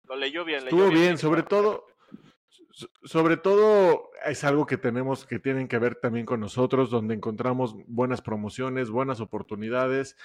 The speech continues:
Speaker 2: y sobre todo se vivió chingón en el Discord, ¿no? Estuvimos platicando a toda madre,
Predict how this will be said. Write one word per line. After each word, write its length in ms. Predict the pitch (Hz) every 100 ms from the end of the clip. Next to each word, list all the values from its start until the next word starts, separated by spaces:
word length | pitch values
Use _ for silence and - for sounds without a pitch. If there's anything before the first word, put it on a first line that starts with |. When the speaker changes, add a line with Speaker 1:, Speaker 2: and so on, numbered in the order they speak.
| - - _ -
Speaker 2:
y 220 | 123 117
sobre 300 | - 147 147
todo 200 | 196 202
se 120 | -
vivió 240 | 131 123 143
chingón 460 | - 123 120 127
en 120 | 123
el 220 | 110 98 85
Discord, 480 | 120 - - 123 - 131
¿no? 200 | 123 147
Estuvimos 460 | 127 - 113 120
platicando 600 | - 104 - - 113 113
a 40 | 110
toda 240 | - 117
madre, 460 | 107 107 110 113